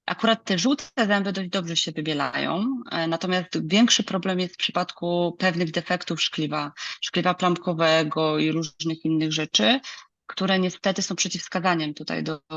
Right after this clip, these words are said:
do wybielania, bo samo wybielanie jako tako jeszcze u-,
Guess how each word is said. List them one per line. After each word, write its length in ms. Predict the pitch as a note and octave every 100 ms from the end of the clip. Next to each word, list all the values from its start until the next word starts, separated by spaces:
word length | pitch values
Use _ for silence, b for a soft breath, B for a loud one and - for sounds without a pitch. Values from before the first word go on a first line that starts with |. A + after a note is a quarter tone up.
| D#3
do 80 | D#3
wybielania, 500 | D#3+ D#3+ F3 F3+ F3
bo 380 | E3 E3 D#3+ -
samo 320 | - F3+ E3+
wybielanie 500 | E3 D#3+ E3 F#3 E3+
jako 240 | D#3 - -
tako 420 | E3 - G#3 A#3+ B B B -
jeszcze 360 | F3+ - F#3+
u-, 360 | - F3 F3